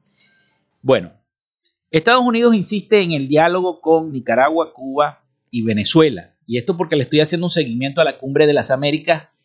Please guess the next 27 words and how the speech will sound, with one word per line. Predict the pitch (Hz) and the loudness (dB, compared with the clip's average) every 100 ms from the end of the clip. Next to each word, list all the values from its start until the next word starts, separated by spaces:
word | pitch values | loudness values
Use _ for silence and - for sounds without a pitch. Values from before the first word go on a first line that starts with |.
| _ | _
desde | 104 107 104 | -6 -4 -2
esta | 107 135 | -2 -4
semana, | - 156 147 143 139 | -2 0 2 0 -2
todo | 131 139 | 0 0
lo | 156 | 0
que | 123 | -6
está | - 117 | -12 -12
aconteciendo | 147 135 117 135 127 123 131 _ _ _ - | -12 -12 -8 -4 -4 -4 -8 _ _ _ -10
a | 104 98 | -10 -6
través | 98 101 123 127 - 110 | -4 0 -2 -4 -12 -12
de, | 104 95 107 117 131 127 _ _ _ - | -10 -8 -6 -4 -6 -10 _ _ _ -8
eh, | 117 107 101 - | -4 -2 -4 -6
esa | 113 - 135 | -6 0 0
reunión | 135 123 120 127 | 2 0 2 -2
que | 131 | -4
se | 123 | -6
está | - 117 | -2 0
dando | 113 110 120 127 - | 2 0 -2 -4 -6
en | 117 120 120 | -10 -8 -8
los | 113 | -10
Estados | 104 110 123 143 | -8 -6 -6 -6
Unidos. | 170 196 - | -6 -6 -6
A | - | -8
pesar | - 123 135 | -6 -4 -2
de | 147 | -4
no | |
invitar | 156 160 165 147 127 127 | -2 -2 0 0 0 -6